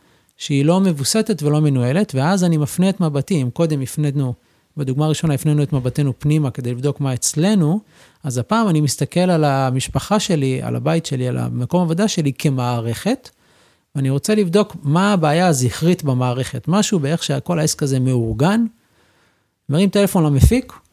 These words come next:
"תקשיב, זה לא אירוע סבבה, משהו פה לא עובד לי."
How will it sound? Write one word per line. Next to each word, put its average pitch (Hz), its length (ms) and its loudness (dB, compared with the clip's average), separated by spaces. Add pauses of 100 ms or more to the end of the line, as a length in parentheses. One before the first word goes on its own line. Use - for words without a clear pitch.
(440)
"תקשיב, 190 440 0
זה 127 200 -2
לא 185 180 4
אירוע 131 240 0
סבבה, 123 360 -8 (360)
משהו 165 280 -2
פה 147 120 2
לא 170 80 6
עובד 120 260 2
לי." 113 100 -8